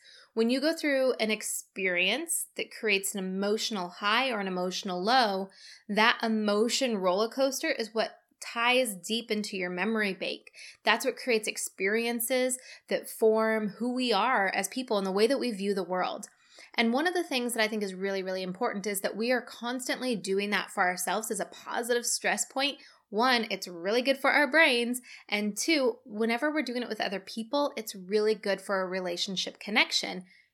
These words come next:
And I don't know about you, but I wanna have a strong relationship connection with my kids as they're getting older and becoming adults, 'cause I kinda want them to come back home for <laughs> Christmas and holidays and want to spend time with me because I wanna spend time with them. So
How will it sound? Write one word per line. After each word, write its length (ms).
And 280
I 60
don't 120
know 60
about 220
you, 120
but 160
I 80
wanna 140
have 120
a 80
strong 380
relationship 580
connection 380
with 120
my 120
kids 400
as 180
they're 140
getting 280
older 340
and 100
becoming 360
adults, 560
'cause 320
I 60
kinda 320
want 220
them 160
to 40
come 200
back 220
home 160
for 120
<laughs> 80
Christmas 540
and 120
holidays 500
and 120
want 160
to 100
spend 300
time 220
with 160
me 160
because 420
I 60
wanna 180
spend 240
time 160
with 120
them. 160
So 960